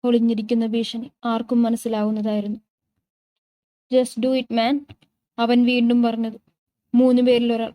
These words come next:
അവന്റെ പാൻസിൽ തിരികെ ഗൺ വലിച്ചെടുത്ത് മുന്നിൽ നിൽക്കുന്നവന് നേരെ പിടിച്ചു. അത് കണ്ട് അവന്റെ ചുണ്ടിലെ ചിരിക്ക് മാറ്റുകൂടി.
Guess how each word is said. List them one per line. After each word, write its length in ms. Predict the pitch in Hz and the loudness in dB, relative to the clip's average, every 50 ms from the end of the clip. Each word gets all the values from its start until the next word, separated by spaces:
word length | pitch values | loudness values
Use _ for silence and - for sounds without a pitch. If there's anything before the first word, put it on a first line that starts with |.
| _ - | _ -4
അവന്റെ 260 | 233 233 233 226 233 | -2 0 2 2 0
പാൻസിൽ 440 | 214 240 233 226 233 226 - 247 233 | 0 0 0 0 0 0 -2 -2 -2
തിരികെ 360 | 240 247 233 240 208 220 226 | 0 0 0 0 0 0 0
ഗൺ 240 | 214 226 233 226 233 | 0 2 0 0 0
വലിച്ചെടുത്ത് 520 | 220 226 226 220 - 240 208 226 214 - - _ _ _ _ _ _ - | 0 -2 -4 -4 -4 -6 -6 -6 -10 -12 -18 _ _ _ _ _ _ 2
മുന്നിൽ 260 | 240 247 247 247 247 | 4 4 6 4 4
നിൽക്കുന്നവന് 500 | 247 240 240 - 262 240 240 240 240 240 | 2 2 0 0 0 2 4 4 4 4
നേരെ 180 | 233 233 220 220 | 4 2 0 -2
പിടിച്ചു. 360 | 214 226 208 214 214 - - - _ _ _ _ _ _ _ _ _ _ 240 | -2 -4 -4 -6 -6 -8 -14 -16 _ _ _ _ _ _ _ _ _ _ -2
അത് 180 | 233 220 220 | 0 0 0
കണ്ട് 260 | 220 220 214 214 214 208 - _ _ _ _ _ | 0 -2 -2 -2 -4 -6 -10 _ _ _ _ _
അവന്റെ 300 | 226 226 233 233 220 233 | -2 0 0 0 0 0
ചുണ്ടിലെ 380 | 214 233 240 233 226 226 220 220 | -2 0 -2 0 0 -2 -2 -4
ചിരിക്ക് 360 | 226 - 233 220 214 - 240 | -4 -4 -4 -4 -4 -4 -4
മാറ്റുകൂടി. 640 | 220 214 220 214 214 - 226 202 208 214 247 - | -4 -4 -4 -6 -6 -6 -6 -6 -6 -8 -8 -12